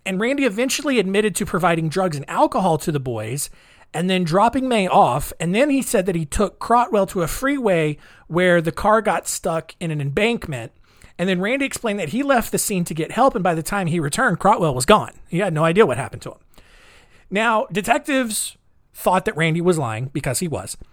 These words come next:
But when they tried to file murder charges against him, the Los Angeles District County, or District Attorney's Office rejected those charges and cited a coroner's report saying that Crotwell had drowned, which, eh, maybe.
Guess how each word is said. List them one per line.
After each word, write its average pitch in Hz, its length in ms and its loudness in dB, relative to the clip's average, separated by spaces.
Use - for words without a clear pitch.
But 190 500 2
when 208 200 0
they 208 140 0
tried 269 840 2
to 233 320 0
file 220 320 2
murder 220 340 0
charges 190 340 2
against 208 400 -2
him, 185 100 0
the 170 60 -2
Los 185 280 2
Angeles 202 320 -2
District 180 340 -2
County, 175 500 -2
or 151 140 -4
District 160 320 -4
Attorney's 247 320 -4
Office 170 280 -2
rejected 180 600 -2
those 165 200 -2
charges 139 380 -4
and 151 160 -6
cited 170 380 -4
a 139 60 -6
coroner's 214 600 2
report 143 460 -4
saying 185 340 2
that 196 120 -4
Crotwell 151 440 -2
had 151 260 -8
drowned, 147 480 -6
which, 233 440 0
eh, 254 220 0
maybe. 214 580 0